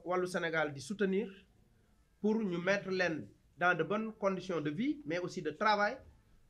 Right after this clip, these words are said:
rawatina nag ñi nga xam ne ñoom ñoo nekk ci wàllu njàng mi,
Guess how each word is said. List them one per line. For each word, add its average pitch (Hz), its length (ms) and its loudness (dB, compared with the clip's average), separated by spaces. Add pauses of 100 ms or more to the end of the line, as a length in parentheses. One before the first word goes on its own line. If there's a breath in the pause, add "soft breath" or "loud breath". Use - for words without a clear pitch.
(580)
rawatina 170 520 2
nag 147 160 -2 (140)
ñi 143 140 -4
nga 165 80 0
xam 151 240 -4
ne 156 300 -4
ñoom 147 180 -2
ñoo 143 100 0
nekk 139 220 -6
ci 143 60 -8
wàllu 127 240 -6
njàng 170 300 2
mi, 196 240 -2